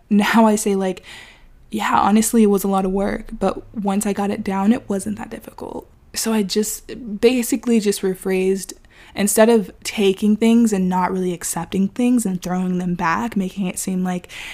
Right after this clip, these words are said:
you know, it's so easy a caveman could do it, I accepted the compliment and basically affirmed, like, it was a lot of hard work. So thank you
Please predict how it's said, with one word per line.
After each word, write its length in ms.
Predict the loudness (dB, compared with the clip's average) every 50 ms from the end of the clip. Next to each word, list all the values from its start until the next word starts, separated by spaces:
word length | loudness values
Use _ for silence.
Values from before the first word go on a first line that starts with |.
| -16 -18 -12 -6
you 200 | 0 2 2 4
know, 200 | 4 4 2 2
it's 160 | 0 0 0
so 240 | 0 0 2 0 0
easy 320 | 0 -2 -2 -2 0 0 0
a 60 | 0
caveman 640 | -2 -4 -4 -2 -2 0 2 2 4 4 4 4 2
could 160 | 2 0 0
do 220 | 2 2 4 4 4
it, 360 | 4 4 2 0 -2 -8 -16 _ _ 0
I 100 | 0 0
accepted 480 | 0 -2 -4 -4 -6 -4 -2 -2 -2 -2
the 100 | -2 -4
compliment 720 | -6 -4 -4 -4 -2 0 2 4 6 6 6 4 2 2 0
and 420 | 2 2 2 0 -2 -4 -8 -4
basically 540 | 0 2 2 4 4 2 0 0 0 0 0
affirmed, 420 | 0 -2 -2 -2 -2 -2 -2 -2
like, 220 | -2 -2 -2 -4 -2 -2
it 180 | -2 0 0
was 440 | 0 0 0 0 0 -2 -6 -8 -8 -6
a 60 | -4
lot 200 | -4 -4 -4 -6
of 100 | -8 -8
hard 240 | -6 -6 -4 -4 -4
work. 360 | -4 -4 -4 -6 -6 -8 -6
So 140 | -6 -6 -4
thank 380 | -4 -2 0 0 0 0 0
you 280 | -2 -4 -4 -4 -6